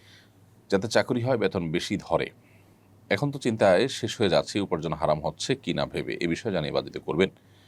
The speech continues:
আহ, প্রিয় ভাই, মিথ্যা সর্বাবস্থায়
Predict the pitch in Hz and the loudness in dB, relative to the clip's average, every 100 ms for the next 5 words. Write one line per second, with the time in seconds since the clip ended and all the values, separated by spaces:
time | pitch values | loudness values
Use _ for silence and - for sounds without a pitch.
0 | _ - - - 78 80 120 107 82 131 | _ -20 -2 4 4 4 2 4 2 2
1 | - _ _ _ _ _ _ _ _ _ | -8 _ _ _ _ _ _ _ _ _
2 | 110 117 165 151 117 117 117 139 127 147 | 0 2 0 2 2 2 0 2 2 2
3 | 156 | -2